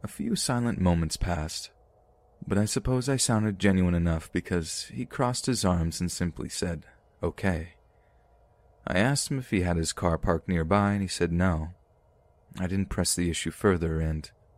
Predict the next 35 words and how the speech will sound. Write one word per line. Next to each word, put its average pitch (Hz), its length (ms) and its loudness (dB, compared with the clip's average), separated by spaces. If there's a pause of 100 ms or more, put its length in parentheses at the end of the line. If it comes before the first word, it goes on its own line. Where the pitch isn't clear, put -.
(240)
again, 82 420 -2
dumb, 82 380 0 (580)
I 156 80 2
told 139 180 2
him 139 80 -2
outright 92 380 0
that 85 100 0
I'd 85 120 0
be 95 100 0
happy 101 300 -2
to 95 80 2
drop 85 280 0
him 82 120 -2
off 78 200 -4
at 82 80 -4
his 78 140 -4
place, 85 480 0 (520)
at 123 120 2
which - 240 2
point 87 240 2
we 87 80 0
could 82 140 -2
trade 87 300 4
numbers 82 440 2
and 92 100 0
make 82 220 0
plans 80 340 0
in 85 60 -2
the 80 80 0
morning 82 420 2
after 78 400 -4
I'd 76 120 -6
gotten - 240 -4
some - 180 -4
sleep. 92 420 2